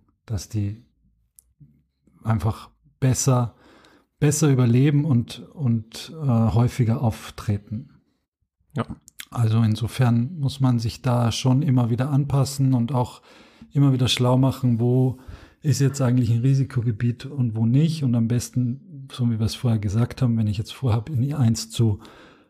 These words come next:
Speaker 1: für mehrere, äh, Wochen oder Tage in, äh, eines zu besuchen, dass man sich vielleicht im Winter davor einfach schon impfen lässt. Das ist die, die beste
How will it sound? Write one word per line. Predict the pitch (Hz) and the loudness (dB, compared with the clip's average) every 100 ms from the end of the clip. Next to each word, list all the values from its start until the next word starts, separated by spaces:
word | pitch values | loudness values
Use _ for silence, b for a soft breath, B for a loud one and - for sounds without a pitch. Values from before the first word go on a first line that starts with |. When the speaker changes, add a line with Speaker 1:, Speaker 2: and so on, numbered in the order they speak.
| B _ | B _
Speaker 1:
für | - 123 113 110 | -2 2 4 2
mehrere, | 151 147 123 113 113 107 107 107 120 196 - 127 110 104 | 0 0 2 2 2 2 2 0 -2 -10 -4 0 0 0
äh, | |
Wochen | 120 - 131 123 127 | -2 -2 0 0 0
oder | 110 107 | 0 -2
Tage | - 123 117 113 117 | 0 0 2 2 0
in, | 156 135 131 | 0 -2 -4
äh, | - - 165 | -6 -12 -4
eines | 135 147 117 - | 0 2 2 0
zu | - | -2
besuchen, | 104 92 101 120 - 117 | -2 0 2 0 2 0
dass | 113 - | 2 2
man | 110 | 2
sich | 101 104 | 2 -2
vielleicht | - 104 101 - | 0 0 0 0
im | 107 101 | 0 4
Winter | 127 135 117 | 2 2 2
davor | 107 - 110 110 113 - _ _ | 0 0 2 4 2 -2 _ _
einfach | - 98 101 - | -2 -2 -2 -6
schon | - 104 98 92 - b b b | -2 0 0 -2 -8 b b b
impfen | - 110 - 104 | 0 0 2 2
lässt. | 95 90 - | 2 0 -2
Das | 104 | 0
ist | 101 - - | 0 -4 -2
die, | 101 98 98 - _ - - | 0 2 0 -6 _ -20 -10
die | |
beste | 104 101 - - 98 98 | -4 -4 -4 -2 0 0